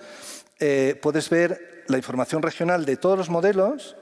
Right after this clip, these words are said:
eh, a través de una serie de elementos visuales que están orientados a sacar información para un propósito concreto que está alineado con alguno de los capítulos, con alguno de los análisis que se hacen en el informe.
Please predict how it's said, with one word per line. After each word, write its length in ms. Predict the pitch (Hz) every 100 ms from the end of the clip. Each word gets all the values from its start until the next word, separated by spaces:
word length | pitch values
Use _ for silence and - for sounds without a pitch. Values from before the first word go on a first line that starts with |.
| - - - _ _
eh, 140 | 139 147
a 80 | 143
través 200 | 147 151
de 60 |
una 120 | 175
serie 340 | 160 180 170 165
de 720 | 160 151 160 - - - - -
elementos 420 | 131 151 160 160
visuales 760 | 165 - 185 180 190 - - - - - - _
que 60 |
están 260 | 135 - 170
orientados 840 | 170 160 151 190 185 180 220 - - - - - -
a 320 | 143 151 -
sacar 360 | - 135 156 160
información 840 | 170 175 165 151 180 175 170 214 - - - -
para 400 | 139 139 139 139 -
un 100 | 156
propósito 500 | 147 165 170 180 160
concreto 500 | 147 143 175 175 180
que 60 | 139
está 160 | -
alineado 420 | 143 139 147 151 147
con 140 | 120
alguno 260 | 117 139 156
de 60 |
los 140 | 147 -
capítulos, 560 | 143 160 156 151 165 - - - -
con 160 | - 120
alguno 280 | 117 131 139
de 60 |
los 220 | 139 131
análisis 340 | 131 135 127 -
que 80 | 123
se 100 | 135
hacen 200 | 131 127
en 80 |
el 40 | 107
informe. 480 | 98 123 101 95